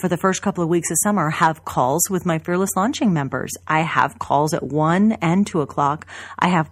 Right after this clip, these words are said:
calls at eleven with my coaching clients.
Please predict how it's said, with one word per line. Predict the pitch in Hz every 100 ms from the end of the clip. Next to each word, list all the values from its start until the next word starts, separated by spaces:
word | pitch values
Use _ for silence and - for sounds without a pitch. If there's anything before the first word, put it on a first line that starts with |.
| -
calls | - 160 151 -
at | 156 143
eleven | 147 151 123 123 180 220 240 - - -
with | 185 180 175 156 -
my | - 165 156 147 143 135 131 - - _ - - - - _ _ _ - - -
coaching | - 190 202 196
clients. | - 196 202 208 208 208